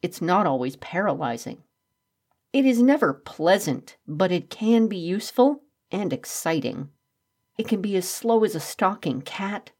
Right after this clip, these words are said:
or rise up out of the blue in a sudden shocking roar. You can sometimes anticipate the type of fear you will experience.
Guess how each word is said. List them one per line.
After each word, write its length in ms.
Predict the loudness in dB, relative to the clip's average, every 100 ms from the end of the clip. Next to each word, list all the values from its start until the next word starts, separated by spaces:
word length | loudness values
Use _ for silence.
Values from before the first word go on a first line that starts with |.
| -4
or 100 | -4
rise 480 | -2 -2 4 4 6
up 160 | 2 2
out 140 | 0
of 80 | -2
the 80 | -4
blue 320 | 2 2 2
in 100 | -2
a 60 |
sudden 480 | -6 -4 2 2 2
shocking 680 | 0 4 4 4 -2 -2 4
roar. 680 | 8 10 10 8 6 0 _ _ _ _ _ _ _ -12
You 280 | 0 0
can 180 | 2 0
sometimes 760 | 0 2 2 2 -4 -4 -4 -6
anticipate 840 | -4 -2 -4 -6 -6 -2 -4 -4 -8
the 80 | -8
type 480 | -8 -2 0 0
of 100 | -4
fear 480 | -6 -2 0 0 -4
you 280 | -8 -4 -2
will 160 | 0 -4
experience. 840 | -8 -4 0 0 -2 -6 -14 -18